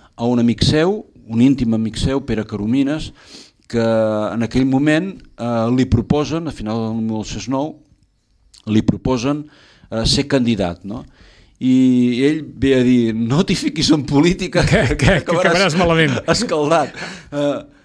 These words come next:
Speaker 1: no li va fer cas, però i, i, i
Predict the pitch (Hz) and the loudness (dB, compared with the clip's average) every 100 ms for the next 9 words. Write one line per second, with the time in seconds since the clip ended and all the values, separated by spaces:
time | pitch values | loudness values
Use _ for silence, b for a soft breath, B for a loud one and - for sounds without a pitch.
0 | b 143 165 170 156 143 147 170 180 - | b -4 -2 0 0 -2 -2 -2 -2 -4
1 | - - _ - 135 123 123 120 117 117 | -8 -16 _ -4 0 2 2 2 2 0
2 | 113 110 107 104 101 - b b 143 151 | 0 0 0 0 -4 -8 b b -6 -2
3 | 165 151 - 139 | -4 -4 -2 4